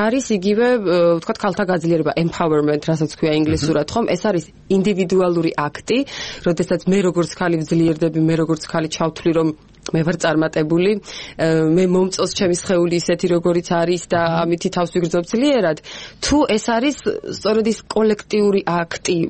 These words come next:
Speaker 1: პოლიტიკური აქტი, რომელიც სხვა
Speaker 2: როცა
Speaker 1: ქალებზეც
Speaker 2: მარტო
Speaker 1: უნდა
Speaker 2: ვერ შეძლებ
Speaker 1: გავრცელდეს.
Speaker 2: ამას სხვების დახმარების გარეშე,
Speaker 1: ხო,
Speaker 2: დაახლოებით
Speaker 1: ხო,
Speaker 2: ასე.
Speaker 1: ანუ ეს არ არის ინდივიდუალისტური გაძლიერება, რომ
Speaker 2: მმ.
Speaker 1: მე ჩემ თავთან ვიგრძნო თავი, როგორც ძალიან ძლიერმა, მაგარმა და წარმატებულმა.
Speaker 2: დიახ.
Speaker 1: ეს არის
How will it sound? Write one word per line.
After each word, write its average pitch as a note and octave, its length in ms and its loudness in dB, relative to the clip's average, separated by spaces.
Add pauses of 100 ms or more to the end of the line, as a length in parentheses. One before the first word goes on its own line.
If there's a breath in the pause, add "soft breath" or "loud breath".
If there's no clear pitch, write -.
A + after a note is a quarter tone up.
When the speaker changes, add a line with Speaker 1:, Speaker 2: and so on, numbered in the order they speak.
(240)
Speaker 1:
პოლიტიკური F#3 640 2
აქტი, E3+ 460 -2
რომელიც F#3 480 0 (320 loud breath)
სხვა - 380 -4
Speaker 2:
როცა A3 160 0
Speaker 1:
ქალებზეც A#3 360 2
Speaker 2:
მარტო A#3+ 80 0
Speaker 1:
უნდა A3+ 140 2
Speaker 2:
ვერ G#3 80 0
შეძლებ G#3 340 2
Speaker 1:
გავრცელდეს. F3 140 4
Speaker 2:
ამას D#3+ 240 0
სხვების B2+ 400 -4
დახმარების A#2+ 500 -2
გარეშე, - 380 -2
Speaker 1:
ხო, G#3 180 0
Speaker 2:
დაახლოებით A#2 420 0
Speaker 1:
ხო, B2+ 200 -2
Speaker 2:
ასე. - 120 -2
Speaker 1:
ანუ E3+ 280 2
ეს - 220 0
არ B3 120 2
არის B3+ 200 0
ინდივიდუალისტური G#3+ 920 2
გაძლიერება, F#3 640 2
რომ C#4 140 2
Speaker 2:
მმ. A#3+ 40 2
Speaker 1:
მე G#3+ 80 4
ჩემ G#3 200 -2
თავთან G3+ 380 -2
ვიგრძნო F3 380 0
თავი, F#3+ 240 0
როგორც G#3 360 2
ძალიან F#3 400 2
ძლიერმა, F3 520 2
მაგარმა E3+ 400 2
და G#3 120 0
წარმატებულმა. E3 720 0
Speaker 2:
დიახ. D#3 60 2
Speaker 1:
ეს D#3+ 100 -6
არის G#3+ 240 0